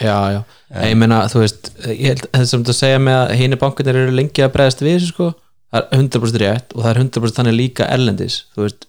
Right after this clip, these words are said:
Speaker 1: með alla þessa, hérna, nýju banka, þessar fjármálastofnunir eins og, hérna, Revolut og svona, þú veist, þegar þú opnar Revolut appið, þú veist, það var, þú getur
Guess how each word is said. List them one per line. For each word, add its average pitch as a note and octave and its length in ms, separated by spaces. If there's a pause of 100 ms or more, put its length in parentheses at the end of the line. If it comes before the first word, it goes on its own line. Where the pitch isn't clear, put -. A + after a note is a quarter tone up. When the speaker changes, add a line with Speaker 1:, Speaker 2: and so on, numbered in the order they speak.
Speaker 1:
með A2+ 340 (240)
alla - 500
þessa, G#2+ 220
hérna, A2 200
nýju A#2 540 (480)
banka, A2+ 360 (160)
þessar G#2 320 (560)
fjármálastofnunir A2+ 760
eins A2 80
og, - 260
hérna, A#2 340 (180)
Revolut G#2+ 340
og G2+ 60
svona, G2 180 (520)
þú A#2+ 60
veist, A#2 80
þegar A2+ 120
þú A#2+ 80
opnar A#2 220
Revolut A#2+ 300
appið, G#2+ 360
þú - 500
veist, - 100
það A#2+ 160
var, A#2+ 160
þú B2 140
getur A#2+ 240